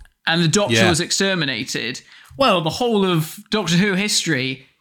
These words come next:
Speaker 1: could be completely changed because
Speaker 2: True.
Speaker 1: Davros may have rose to power. You know, the Daleks would have been a force that grew and took over the universe, and, you know, maybe the Time War,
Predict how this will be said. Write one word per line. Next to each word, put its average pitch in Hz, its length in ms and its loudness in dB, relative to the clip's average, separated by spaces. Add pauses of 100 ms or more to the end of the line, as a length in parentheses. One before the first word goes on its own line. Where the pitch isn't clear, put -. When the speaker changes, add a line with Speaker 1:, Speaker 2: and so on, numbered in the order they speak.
Speaker 1:
could 190 240 2
be 175 260 0
completely 185 480 0
changed 190 640 -2
because 143 600 -2
Speaker 2:
True. 113 320 0 (120)
Speaker 1:
Davros 165 600 0 (140)
may 170 300 2
have 160 180 -2
rose 180 240 0
to 196 80 0
power. 202 380 0
You 139 100 -2
know, 139 140 -4
the 143 100 -4
Daleks 160 500 0
would 165 140 2
have 147 140 -2
been 170 120 -2
a 156 60 -2
force - 720 -2 (320)
that 156 240 0 (360)
grew 170 440 2
and 156 420 0 (200)
took 180 180 2
over 170 160 2
the 165 80 -4
universe, 147 540 0
and, 135 320 -2
you 147 80 -6
know, 135 180 -4
maybe 143 300 -4
the 139 80 -4
Time 156 320 2
War, 151 400 -2